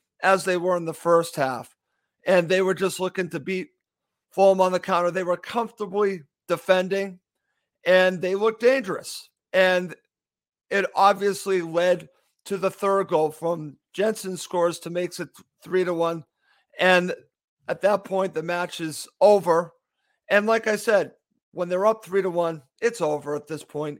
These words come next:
And Brentford deserved it. Let's just, that's just, I cannot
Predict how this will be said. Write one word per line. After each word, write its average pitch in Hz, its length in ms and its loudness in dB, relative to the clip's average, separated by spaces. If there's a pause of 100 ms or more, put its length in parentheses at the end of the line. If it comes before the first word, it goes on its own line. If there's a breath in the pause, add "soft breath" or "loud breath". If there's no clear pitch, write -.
And 160 320 -6 (1300)
Brentford 220 340 2
deserved 160 420 0
it. - 140 -10
Let's 156 220 -12
just, 151 240 -14 (520)
that's 175 240 0
just, 165 200 -12
I 170 100 2
cannot 190 540 0